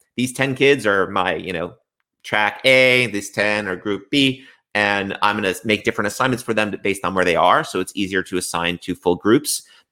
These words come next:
and those groups w-, would be still there next time you made an assignment. Uh, so I'm actually just going to disregard this. I'm still going to assign to that test class. Notice individuals is then unchecked. So I'm gonna assign to a sample class.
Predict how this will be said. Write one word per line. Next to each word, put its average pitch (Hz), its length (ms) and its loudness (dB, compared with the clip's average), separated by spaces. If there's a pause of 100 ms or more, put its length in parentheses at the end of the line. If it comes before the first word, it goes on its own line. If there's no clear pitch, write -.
(140)
and 107 180 4
those 98 160 4
groups - 460 0
w-, 98 440 -10
would 101 220 0
be 98 140 -4
still 98 340 0
there 104 280 4
next 110 240 -2
time 135 160 -4
you 151 60 -4
made 147 160 0
an 147 80 -4
assignment. 147 460 -6 (560)
Uh, 107 200 4
so - 140 -2
I'm 123 80 0
actually 123 280 0
just 104 180 -4
going 98 220 -2
to 92 680 -4
disregard 82 640 0
this. - 380 -2 (240)
I'm 104 120 0
still 104 220 2
going 101 200 2
to 98 100 0
assign 87 300 0
to - 120 -2
that - 220 -2
test - 280 -4
class. 71 520 -2
Notice 95 340 0
individuals 92 540 -2
is 87 120 -6
then 85 260 -4
unchecked. - 680 -4 (440)
So - 200 2
I'm 107 100 4
gonna 110 140 4
assign 123 300 0
to 131 300 2
a 107 500 4
sample 113 340 -2
class. - 540 -8